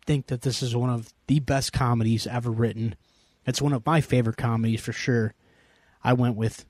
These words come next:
Dodgeball. The movie is fucking fantastic. It's gotta be one of the best comedies ever in history, in my opinion. Um, you know, fucking Tony Perkis walked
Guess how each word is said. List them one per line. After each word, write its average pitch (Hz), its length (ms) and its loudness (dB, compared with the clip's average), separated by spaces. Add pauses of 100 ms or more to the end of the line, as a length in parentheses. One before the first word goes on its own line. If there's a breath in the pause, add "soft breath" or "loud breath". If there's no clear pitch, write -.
(120)
Dodgeball. 95 640 -4 (1160 soft breath)
The - 120 2
movie 160 220 4
is 147 120 2
fucking 147 300 2
fantastic. 143 720 2
It's 113 120 -10
gotta 160 260 2
be 156 120 0
one 143 160 4
of 131 60 2
the 127 60 -2
best 120 280 0
comedies 117 480 -4
ever 113 360 -2 (720)
in 120 120 0
history, 127 480 2
in 117 80 2
my 117 140 2
opinion. 117 500 -2 (560)
Um, 107 400 -4 (160)
you 113 140 -2
know, 110 300 -2
fucking 123 420 -2
Tony 135 320 2
Perkis 131 480 0 (340)
walked 123 520 -2